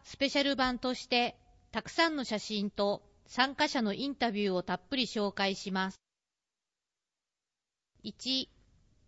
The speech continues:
第十七回弥勒さん、三者触れ合いの集い、夏版。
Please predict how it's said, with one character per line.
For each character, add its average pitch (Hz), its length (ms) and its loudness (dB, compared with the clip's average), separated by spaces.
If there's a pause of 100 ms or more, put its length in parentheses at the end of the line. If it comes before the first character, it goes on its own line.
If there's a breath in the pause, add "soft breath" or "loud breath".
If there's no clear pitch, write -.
(140)
第 269 300 4
十 240 240 0
七 262 300 0
回 262 260 2
弥 196 100 0
勒 208 220 -2
さ 180 200 0
ん、 175 120 -10 (520)
三 285 280 2
者 214 140 -4
触 208 180 -2
れ 233 160 4
合 233 100 4
い 240 80 0
の 226 160 0
集 202 100 -12 (180)
い、 214 160 -4 (500)
夏 208 260 -4
版。 185 340 -4